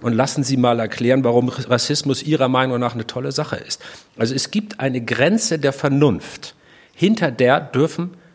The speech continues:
Leute, finde ich, am öffentlichen Diskurs nicht mehr teilnehmen, weil sie sich einfach intellektuell disqualifiziert haben.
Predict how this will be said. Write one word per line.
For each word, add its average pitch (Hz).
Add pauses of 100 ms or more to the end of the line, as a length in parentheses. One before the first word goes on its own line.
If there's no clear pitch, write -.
Leute, 120
finde 131
ich, -
am 101
öffentlichen 127
Diskurs 113
nicht 104
mehr 90
teilnehmen, 110
weil 90
sie 107
sich 143
einfach 95
intellektuell 95
disqualifiziert 117
haben. -